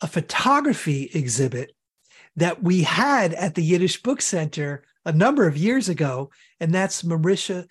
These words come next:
Marissa Scheinfeld's Borscht Belt photographs of where sh-, she captured the Borscht Belt as it looks today or as it looked five or ten years ago, which is, you know,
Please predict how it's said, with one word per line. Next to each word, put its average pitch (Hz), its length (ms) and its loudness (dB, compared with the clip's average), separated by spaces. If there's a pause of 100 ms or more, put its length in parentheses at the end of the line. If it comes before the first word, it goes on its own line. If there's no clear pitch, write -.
(200)
Marissa 190 400 2
Scheinfeld's 175 1000 -2 (360)
Borscht 208 500 2
Belt 151 420 0 (240)
photographs 139 920 -2 (540)
of 165 360 2
where 156 260 0
sh-, - 200 -10
she 226 340 0
captured 160 720 -2 (720)
the 156 200 0
Borscht 165 440 0
Belt 151 400 -6 (480)
as 156 260 -2
it 151 180 -4
looks 156 580 0
today 170 480 0
or 139 140 -4
as 135 160 -8
it 160 80 -8
looked 156 240 -4
five 151 280 -2
or 139 60 -8
ten 131 260 -8
years 190 300 2
ago, 123 380 -6 (300)
which 160 180 0
is, 151 200 0
you 175 60 4
know, 160 220 2